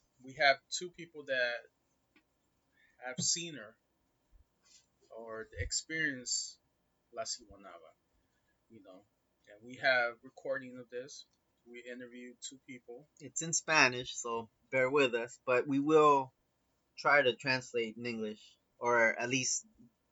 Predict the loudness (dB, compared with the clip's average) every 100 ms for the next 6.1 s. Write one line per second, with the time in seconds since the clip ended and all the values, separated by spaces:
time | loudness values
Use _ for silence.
0 | -10 -2 2 4 4 4 0 -4 -6 -4
1 | -4 2 2 0 -6 -8 -8 -12 -4 0
2 | 0 _ _ _ _ _ -12 -6 0 0
3 | 0 -4 -8 -8 -10 -6 2 4 4 2
4 | _ _ _ -6 -2 0 0 -2 -8 -10
5 | -6 -6 -6 -20 -18 -16 -16 -10 -10 -8
6 | -12